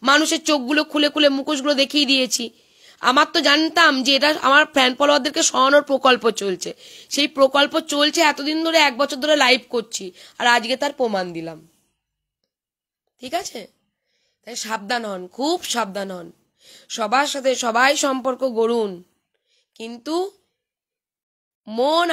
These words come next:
আর মুখ যাদের এক নেই তাদের থেকে সাবধান। বাবলি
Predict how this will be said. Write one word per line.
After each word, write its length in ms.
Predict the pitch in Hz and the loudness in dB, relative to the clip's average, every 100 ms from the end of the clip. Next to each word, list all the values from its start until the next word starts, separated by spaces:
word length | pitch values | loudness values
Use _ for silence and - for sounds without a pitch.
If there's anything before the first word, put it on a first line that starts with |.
| 277 | 2
আর 80 | 247 240 | 2 2
মুখ 260 | 277 294 - _ _ - | 4 4 0 _ _ -4
যাদের 260 | 226 226 262 254 | -2 0 0 0
এক 80 | 262 247 240 | 0 -2 2
নেই 220 | 277 262 196 - - 185 _ 240 | 4 4 0 -8 -18 -20 _ -2
তাদের 260 | 240 294 302 | 0 -2 -4
থেকে 180 | 269 262 240 | -6 -4 0
সাবধান। 540 | 226 190 208 247 226 185 170 _ - - - 220 | -2 0 2 4 4 2 -10 _ -20 -20 -12 -14
বাবলি 560 | _ 240 247 247 269 | _ -2 0 0 0